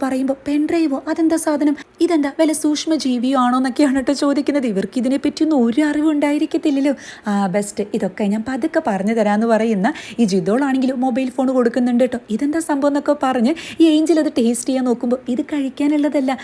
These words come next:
ആ, ഇത് മറ്റൊരു ടെക്നോളജിയുടെ ഭാഗമായിട്ടുള്ളതാണ്. മനുഷ്യന്മാർക്ക്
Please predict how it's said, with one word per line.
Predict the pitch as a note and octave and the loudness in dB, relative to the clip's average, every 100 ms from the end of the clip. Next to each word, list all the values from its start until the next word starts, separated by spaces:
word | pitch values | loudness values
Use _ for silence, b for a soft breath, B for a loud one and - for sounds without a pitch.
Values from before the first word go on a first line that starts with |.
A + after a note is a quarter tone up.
| B B | B B
ആ, | G#3 F3 | -4 -2
ഇത് | B3 B3+ | 0 0
മറ്റൊരു | C4 C4+ D#4 D4 | 0 -2 -2 0
ടെക്നോളജിയുടെ | C4+ G3+ G#3 G#3 G#3 G#3+ | 0 -2 0 2 2 2
ഭാഗമായിട്ടുള്ളതാണ്. | G3+ F#3 F#3 G3+ G3 F#3+ G#3 F#3+ G3+ C#4+ - - | 0 0 0 2 0 0 -2 0 0 -2 -8 -2
മനുഷ്യന്മാർക്ക് | F3+ F#3+ C4+ C#4 D4+ D4+ | -2 0 -2 -2 -2 -2